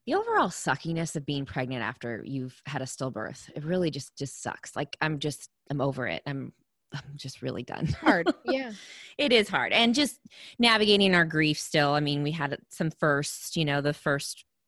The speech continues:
Speaker 1: birthday, you know, what would have been his first birthday, that kind of thing. So that's been challenging. It's just been a not great year.
Speaker 2: Yeah. I think it's been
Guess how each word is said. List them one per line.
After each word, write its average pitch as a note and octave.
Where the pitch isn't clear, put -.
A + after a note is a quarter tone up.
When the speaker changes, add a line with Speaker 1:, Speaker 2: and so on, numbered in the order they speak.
Speaker 1:
birthday, E3
you D3
know, C#3+
what D3+
would D3
have D3
been D3
his D3
first -
birthday, C#3
that C3+
kind -
of C3+
thing. F#2
So E2
that's G#3+
been F#3+
challenging. C#3+
It's E3
just F#4
been F4+
a A#3+
not G#3
great F#3+
year. E3
Speaker 2:
Yeah. E3
I G3+
think F#3
it's -
been F3